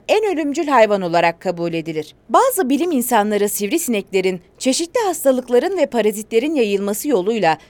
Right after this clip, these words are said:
dünya üzerinde bugüne kadar yaşamış tüm insanların yarısından fazlasının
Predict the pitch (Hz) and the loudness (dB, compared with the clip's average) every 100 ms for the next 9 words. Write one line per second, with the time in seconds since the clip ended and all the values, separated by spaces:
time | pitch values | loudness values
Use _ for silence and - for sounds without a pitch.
0 | _ 233 269 415 480 339 320 302 277 240 | _ -2 0 2 2 0 -2 -2 -2 -2
1 | 349 349 294 294 254 247 220 202 208 202 | -4 -4 -4 0 4 4 4 0 -2 -4
2 | 202 - 415 349 - 277 262 254 247 233 | -6 -6 -4 -4 0 0 4 4 4 4
3 | 370 - 285 269 262 254 220 180 196 - | 2 0 0 0 0 2 2 2 -4 -4
4 | 208 233 | -2 -2